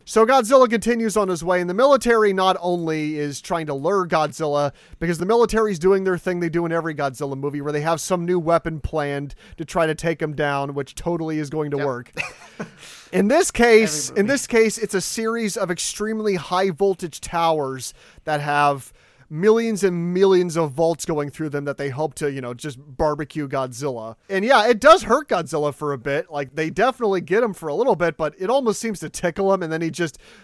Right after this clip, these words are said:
Speaker 1: even though he's being hurt by all the electricity, he ends up destroying the tower anyway and moving on.
Speaker 2: Right. I mean, it was an, it was a, it was a decent try.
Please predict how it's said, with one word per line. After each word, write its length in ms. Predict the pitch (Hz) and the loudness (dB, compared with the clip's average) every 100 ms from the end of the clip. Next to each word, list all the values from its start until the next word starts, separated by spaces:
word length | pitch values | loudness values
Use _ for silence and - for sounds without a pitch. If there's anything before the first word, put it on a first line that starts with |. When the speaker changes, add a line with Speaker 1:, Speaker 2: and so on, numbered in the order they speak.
| _ - | _ -4
Speaker 1:
even 280 | 277 285 240 | 0 2 6
though 200 | 226 202 | 6 6
he's 260 | 180 170 | 0 -4
being 200 | 190 175 | 0 0
hurt 240 | 156 180 175 | 0 -4 -2
by 140 | 165 | 0
all 140 | 160 165 | 0 0
the 80 | 165 | -4
electricity, 580 | 151 - 165 - 139 | -6 -6 -12 -10 -12
he 160 | 131 170 | -6 -6
ends 120 | 180 | -4
up 80 | 156 | -8
destroying 420 | 143 - 165 151 139 | -10 -10 -6 -6 -8
the 60 | |
tower 360 | - 143 127 123 | -8 -8 -8 -8
anyway 360 | 127 120 120 | -10 -10 -10
and 100 | 117 | -10
moving 260 | 123 120 110 | -12 -14 -16
on. 320 | 113 101 131 - | -18 -18 -16 -6
Speaker 2:
Right. 520 | 180 160 156 151 151 | 0 4 4 4 2
I 120 | 175 190 | 0 0
mean, 440 | 185 170 165 - | 0 0 -2 -4
it 480 | - 311 392 440 403 | -14 -6 0 2 4
was 80 | 277 | 2
an, 60 | |
it 220 | 208 294 381 | 4 4 4
was 220 | 349 349 | 2 0
a, 40 | |
it 60 | - | -2
was 120 | 359 | 0
a 100 | 330 | 0
decent 320 | 202 175 160 | 0 -2 -4
try. 400 | - 135 135 139 | 0 2 2 0